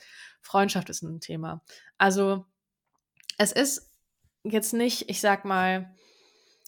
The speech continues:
hochliterarisch. <laughs> Also es ist wirklich schon Unterhaltungsliteratur, aber ich finde, sehr vielschichtig, wenn man sich darauf einlässt, findet man da schon so einige Themen,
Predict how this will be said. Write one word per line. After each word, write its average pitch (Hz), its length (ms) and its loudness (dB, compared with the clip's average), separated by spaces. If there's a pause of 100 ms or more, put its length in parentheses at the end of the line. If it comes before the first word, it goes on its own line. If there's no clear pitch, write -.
(260)
hochliterarisch. 220 1200 0
<laughs> - 540 0
Also 214 260 4
es 220 120 0
ist - 180 -6
wirklich 240 320 -4
schon 208 280 -2 (340)
Unterhaltungsliteratur, 226 1300 -2 (340)
aber 202 320 0
ich - 180 -6
finde, 208 420 -2 (260)
sehr 202 200 0
vielschichtig, 220 920 -2
wenn 175 100 -6
man 175 160 -4
sich 180 100 -10
darauf - 440 -12
einlässt, 165 540 -8
findet 185 260 -10
man 170 140 -6
da 165 100 -4
schon 170 220 -8
so 170 80 -8
einige 180 380 -4
Themen, 170 440 -6